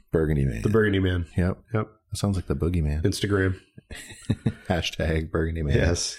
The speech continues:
Speaker 2: yes.
Speaker 1: Um, what's, what's next on your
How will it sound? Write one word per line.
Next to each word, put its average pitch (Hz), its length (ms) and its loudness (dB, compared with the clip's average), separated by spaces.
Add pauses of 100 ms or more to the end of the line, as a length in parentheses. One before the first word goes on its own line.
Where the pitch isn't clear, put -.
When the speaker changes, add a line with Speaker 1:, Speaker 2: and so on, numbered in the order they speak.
Speaker 2:
yes. 98 580 0
Speaker 1:
Um, 90 640 2
what's, 110 200 0 (120)
what's 110 220 0
next 104 280 -2
on 87 140 2
your 80 300 2